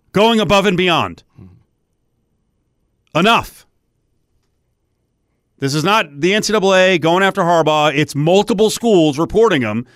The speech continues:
and more and more stories coming out that other teams are like, "Oh, we know all about it." So we had to counter with an elaborate sign hiding system. But what he was doing is not right. You can steal signs, but the advanced scouting stuff,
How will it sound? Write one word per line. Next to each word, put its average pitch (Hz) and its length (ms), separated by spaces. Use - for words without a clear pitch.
and 170 160
more 202 220
and 196 80
more 185 140
stories 240 320
coming 151 200
out 143 180
that 165 100
other 170 160
teams 180 260
are 156 60
like, 135 240
"Oh, 151 140
we 170 100
know 151 100
all 113 140
about 147 240
it." - 120
So 143 160
we 170 100
had 196 120
to 127 140
counter 165 320
with 147 140
an 143 60
elaborate 143 500
sign 151 480
hiding 208 480
system. 143 540
But 196 160
what 202 160
he 285 80
was 233 100
doing 208 300
is 165 220
not 202 160
right. 196 240
You 185 160
can 320 100
steal 262 240
signs, 208 420
but 165 220
the 180 140
advanced 220 320
scouting 190 380
stuff, 202 400